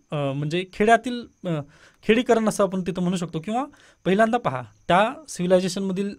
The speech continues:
अ, किंवा इंडस, अ, म्हणजे एन्शियंट हिस्ट्री, म्हणजे आपलं जे पूर्व हिस्ट्री आहे, किंवा आता मराठी माध्यमातून खूप एवढं, म्हणजे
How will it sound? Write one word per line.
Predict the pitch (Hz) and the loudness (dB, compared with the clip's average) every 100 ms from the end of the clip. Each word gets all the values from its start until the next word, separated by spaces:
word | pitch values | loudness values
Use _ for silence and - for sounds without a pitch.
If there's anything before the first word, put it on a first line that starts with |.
| - | -12
अ, | 139 | -10
किंवा | 170 185 214 _ - - _ | -6 -4 -6 _ -20 -20 _
इंडस, | 165 190 214 | 0 2 2
अ, | 214 - | 0 0
म्हणजे | 165 160 180 - | 0 0 -2 -2
एन्शियंट | 180 190 262 226 | 0 2 0 0
हिस्ट्री, | 185 - 127 | -4 -4 -10
म्हणजे | 120 135 165 196 269 _ - | -8 -6 -4 -6 -10 _ -10
आपलं | 147 180 190 | -8 -2 -2
जे | 190 220 294 _ _ _ _ _ _ _ _ _ 170 | -2 -6 -8 _ _ _ _ _ _ _ _ _ 2
पूर्व | 208 226 220 | 4 6 6
हिस्ट्री | 214 170 - 190 | 4 0 0 2
आहे, | 147 120 113 - | 2 -2 -14 -10
किंवा | 147 147 151 _ - - _ _ _ _ _ | -6 -6 -6 _ -20 -20 _ _ _ _ _
आता | - 165 165 170 | -2 2 2 2
मराठी | 160 170 175 | 0 0 0
माध्यमातून | 196 170 190 185 190 | 0 2 2 0 -6
खूप | - 214 190 | -8 -8 0
एवढं, | 196 185 202 190 | 2 4 4 2
म्हणजे | 165 165 185 | 0 2 0